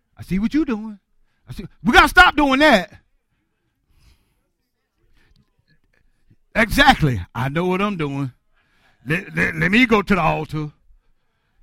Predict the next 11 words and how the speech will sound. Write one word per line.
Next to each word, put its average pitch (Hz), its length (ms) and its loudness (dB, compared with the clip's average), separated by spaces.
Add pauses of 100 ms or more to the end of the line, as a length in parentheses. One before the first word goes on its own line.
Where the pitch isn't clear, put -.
(200)
And 320 160 4
look, 359 280 2
when 302 180 2
you 370 160 0
do 302 300 2
that, 277 400 0 (460)
you 349 260 2
really 330 240 6
just 285 220 -2
humbled 349 360 2
yourself. 214 640 -4